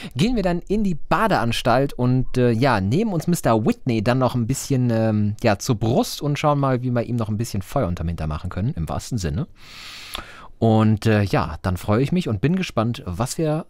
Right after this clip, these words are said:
herausfinden werden. Und wie lang das Spiel hier noch geht. Also, Freunde, wieder hier.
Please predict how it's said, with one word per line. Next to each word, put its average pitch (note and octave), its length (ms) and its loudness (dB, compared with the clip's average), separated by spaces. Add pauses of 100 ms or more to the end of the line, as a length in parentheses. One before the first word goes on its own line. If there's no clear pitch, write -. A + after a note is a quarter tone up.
(140)
herausfinden D3 680 -4
werden. F2 380 -2 (1300)
Und C4+ 400 2
wie D3+ 180 0
lang G#3+ 460 0
das E3+ 200 2
Spiel G#3 440 -2
hier D3+ 520 4 (640)
noch C3+ 300 0
geht. - 500 -4 (520)
Also, C3+ 240 0
Freunde, F2 460 -8
wieder F#3 240 2
hier. D#3+ 380 2